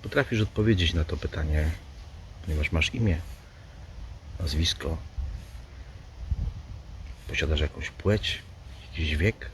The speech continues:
jakiś zawód wyuczony bądź wykonywany, jakiś status społeczny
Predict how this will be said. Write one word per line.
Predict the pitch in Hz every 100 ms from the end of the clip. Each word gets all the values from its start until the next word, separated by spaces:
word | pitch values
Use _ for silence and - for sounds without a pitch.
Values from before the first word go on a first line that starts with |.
| - - - - - - - - - - - - -
jakiś | 87 78
zawód | 76 113 117 85 - - - - - - - - - - - - -
wyuczony | 82 80 - 104 101
bądź | 82 78 76
wykonywany, | 85 82 82 78 80 78 78 78 - - - - - - - - - - -
jakiś | 76 85 - - -
status | - - 85 - 98
społeczny | - - 85 85 - 73 76